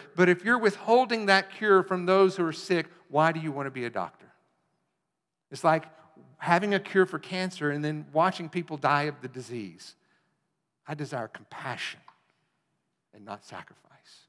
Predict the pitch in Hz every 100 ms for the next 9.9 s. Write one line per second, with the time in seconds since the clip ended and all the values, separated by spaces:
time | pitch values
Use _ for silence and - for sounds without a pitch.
0 | _ _ _ _ _ _ _ _ _ _
1 | _ _ _ _ _ _ _ _ _ _
2 | - 127 147 156 143 127 147 139 147 135
3 | 135 147 135 - 160 165 147 135 160 143
4 | - 156 147 127 127 127 143 175 151 131
5 | 143 156 156 143 131 123 151 160 151 120
6 | 123 127 - 131 147 135 147 147 - 151
7 | 151 143 - 151 - _ _ _ 151 139
8 | - 156 - 160 147 160 - - 151 175
9 | 151 143 135 135 139 139 160 147 -